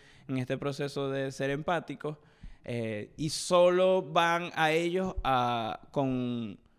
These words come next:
con problemas, y solo van a ellos con cues-, con cuestiones negativas, solo van a ellos para desahogarse de, de, de energías negativas. Que no, no necesariamente tiene que ser algo malo, no, no necesariamente tiene que ser energía negativa, no sé,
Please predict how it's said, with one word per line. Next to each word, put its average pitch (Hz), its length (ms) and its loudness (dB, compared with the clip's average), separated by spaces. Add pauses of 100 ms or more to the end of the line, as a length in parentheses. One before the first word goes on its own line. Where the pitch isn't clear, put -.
(100)
con 151 220 4
problemas, 139 680 2
y - 80 -14
solo 127 260 -4
van 139 200 0
a 139 100 -2
ellos 147 240 0
con 127 360 -6
cues-, 123 260 -8 (100)
con 123 220 -8
cuestiones 120 380 -6
negativas, 127 720 -2
solo 120 240 -4
van 135 200 0
a 135 100 -2
ellos 139 240 0
para 127 220 2
desahogarse 123 640 -2
de, 135 340 -2 (460)
de, 131 440 4
de 135 180 4
energías 131 400 0
negativas. 143 840 -4 (720)
Que 131 200 0
no, 143 260 0
no 165 220 0
necesariamente 196 580 0
tiene 185 180 -4
que 175 100 -4
ser 170 200 -2
algo 151 180 0
malo, 147 280 0
no, 120 180 -4
no 123 220 -4
necesariamente 143 600 -4
tiene 139 220 -8
que 135 100 -8
ser 131 560 -2
energía 123 380 -4
negativa, 135 600 0
no 120 120 -4
sé, 131 280 -2